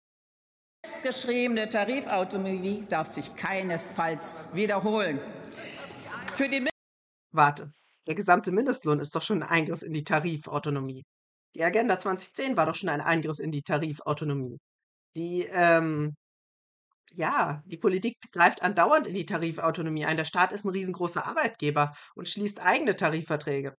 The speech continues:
Speaker 2: Der Staat könnte auch Tarifverträge für allgemeinverbindlich erklären, wie das beispielsweise in Frankreich geschieht. Das heißt, diese Tarifautonomie, die ist einfach nur ein geflügeltes Wort, wenn man, ja, zusätzliche Zugeständnisse an die Arbeiter verhindern will.
Speaker 1: Mindestlöhne ist ausschließlich die eigens dafür konzipierte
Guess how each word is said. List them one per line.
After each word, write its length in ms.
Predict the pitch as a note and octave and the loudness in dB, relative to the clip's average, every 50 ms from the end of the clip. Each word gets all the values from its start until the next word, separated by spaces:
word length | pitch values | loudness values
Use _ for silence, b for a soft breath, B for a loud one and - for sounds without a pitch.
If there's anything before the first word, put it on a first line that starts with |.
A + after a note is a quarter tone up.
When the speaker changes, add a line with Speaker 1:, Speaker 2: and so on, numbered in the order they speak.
| _ - | _ -10
Speaker 2:
Der 60 | F3 | -8
Staat 240 | - - F3+ F#3 - | -6 -4 -4 -2 0
könnte 240 | - G#3 G3 G3+ F#3+ | 0 2 4 4 2
auch 100 | F#3+ - | 2 2
Tarifverträge 640 | A#3+ G#3 F#3+ G3 A3+ - A3+ G#3 - G3 F#3 F#3 | 2 2 2 2 2 2 0 0 0 -2 -2 -2
für 100 | F3+ F#3 | -2 0
allgemeinverbindlich 800 | - E3 E3+ F3 E3+ E3+ G3 B3 - D4 A3 F3+ E3+ E3+ E3 - | 0 0 0 0 0 0 -2 -2 -2 -2 -2 -2 -4 -4 -6 -8
erklären, 280 | D#3 D3+ D#3 E3+ D#3+ D#3+ | -6 -4 -2 -2 -2 -2
wie 60 | D#3+ | -2
das 160 | D#3+ D#3 D3+ | -6 -6 -6
beispielsweise 480 | - D#3+ D#3 - - - - D#3 D3+ D#3 | -6 -8 -8 -8 -8 -6 -4 -4 -2 -4
in 100 | D#3 D3+ | -6 -4
Frankreich 340 | - G3+ B3 - G#3+ F3+ - | -4 -4 -2 -2 -2 -4 -4
geschieht. 260 | - D3 - D#3 D3+ | -6 -8 -8 -8 -6
Das 120 | E3 D#3+ - | -6 -6 -6
heißt, 160 | F#3+ F#3 - | -8 -8 -10
diese 220 | G3 F3+ F3+ E3+ | -10 -6 -6 -6
Tarifautonomie, 1040 | F3 F3 D#3+ D3 F3+ G#3+ - - - F3 E3 E3 F3 D#3+ D3+ D3 C#3+ C3 B2+ A#2 - _ _ _ _ _ - | -4 -6 -6 -4 -4 -6 -6 -4 0 0 0 2 0 0 0 0 -2 -2 -6 -10 -14 _ _ _ _ _ -6
die 60 | - | -4
ist 120 | F3+ F#3 - | -2 2 6
einfach 240 | F#3 G3+ B3 A#3+ A#3+ | 6 6 6 6 2
nur 120 | A#3 G#3 | 0 2
ein 40 | G#3 | 2
geflügeltes 720 | G#3 G3+ - G#3 G3+ A3 A#3+ C4 C4 B3 G#3+ G3 - D#3+ | 0 -2 -2 -2 -2 0 -2 -2 -4 -4 -4 -6 -4 0
Wort, 320 | D#3+ F3 G3 A3+ A3+ - - | 6 6 6 6 6 0 -8
wenn 260 | F3+ E3 F3+ F3 F3+ | -2 2 4 4 6
man, 340 | G#3 G#3+ G#3 G#3 G#3 G#3 G#3 _ _ _ _ _ _ _ _ _ - | 6 6 6 4 2 -2 -4 _ _ _ _ _ _ _ _ _ 0
ja, 160 | E3+ F#3 F3+ | 2 2 2
zusätzliche 560 | F#3 - A3+ A3+ G#3+ G3+ - G#3+ G#3 G#3 F#3+ | 2 0 2 4 4 2 2 -4 -2 -4 -4
Zugeständnisse 720 | - - C#4+ C4+ C4 - - E3 E3 F#3 G#3 G3 - F#3 | -4 -4 -6 -4 -4 0 0 0 0 0 -2 -2 0 0
an 80 | D#3+ F#3+ | 0 0
die 100 | F3+ - | 2 4
Arbeiter 380 | - E3 D#3+ D#3+ D#3+ D#3 F3+ F3 | 4 6 6 4 2 0 -2 -2
verhindern 500 | - F#3 G#3 A#3 A3+ G#3+ E3+ C#3+ C3+ C3+ | -2 -2 -2 0 0 0 -2 -2 -4 -4
will. 180 | - - C#3 C#3+ _ _ _ _ _ _ _ _ _ _ _ _ _ _ _ _ - | -6 -8 -8 -10 _ _ _ _ _ _ _ _ _ _ _ _ _ _ _ _ -4
Speaker 1:
Mindestlöhne 680 | C4+ E4 E4+ F4 F4 F4 - - C#4 C#4+ D4 D4+ C4 C#4 | -2 -2 0 0 0 -2 -2 -2 0 2 2 2 2 0
ist 320 | - G3+ - - - - | 0 -2 -4 -4 -2 0
ausschließlich 640 | C#4+ D#4 F4 E4+ - - C#4 C4+ C4 - C4 B3 A#3 | 2 2 2 0 0 -2 0 0 0 0 0 0 0
die 120 | - A3 | 0 0
eigens 360 | - F3 G3+ G#3+ G#3+ A3 G#3+ - | 0 0 0 0 0 -2 -2 -2
dafür 340 | A3 G3 G3 - G#3+ G3+ | -2 -2 0 0 0 0
konzipierte 720 | G3+ A3 G#3 G#3 G#3 - G3+ F#3+ G#3 A3 G#3+ - G#3 G#3 G3+ | 2 0 0 0 0 -2 0 2 2 2 2 0 0 0 0